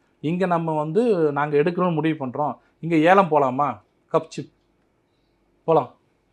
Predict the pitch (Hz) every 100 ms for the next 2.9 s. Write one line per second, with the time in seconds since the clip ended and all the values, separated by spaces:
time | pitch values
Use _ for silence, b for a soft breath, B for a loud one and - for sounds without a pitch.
0 | _ - 170 143 113 _ _ _ _ _
1 | - 147 131 147 214 202 180 139 165 160
2 | 143 143 117 - - 151 147 127 117